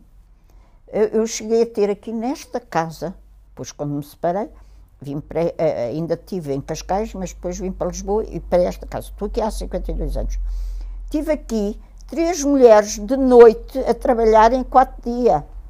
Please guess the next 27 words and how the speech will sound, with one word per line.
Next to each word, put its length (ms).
Não 100
pagava 380
impostos. 680
Era 180
no 120
tempo 260
de 80
Salazar. 580
<laughs> 60
Ao 120
princípio, 640
chegava-me 540
a 40
deitar 800
às 260
onze 260
da 120
noite 380
e 40
às 220
duas 420
da 80
manhã 240
já 100
estava 260
a 40
pé. 260